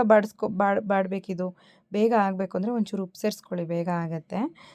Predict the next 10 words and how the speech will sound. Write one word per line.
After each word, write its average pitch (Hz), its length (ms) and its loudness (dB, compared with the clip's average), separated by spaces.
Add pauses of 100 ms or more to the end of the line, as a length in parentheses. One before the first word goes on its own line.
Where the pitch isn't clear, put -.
(140)
So 220 100 -6
ಟೊಮೆಟೊ 226 400 6
ಮತ್ತು 214 260 2
ಈರುಳ್ಳಿ 190 520 0
ಎಲ್ಲನೂ 180 300 0
ಚೆನ್ನಾಗಿ 180 520 -2
ಬೆಂದ್ಕೋಬೇಕು 175 760 -2
ಹಸಿ 180 220 0
ವಾಸನೆ 175 300 -2
ಹೋಗೋವರೆಗೂ. 175 720 -2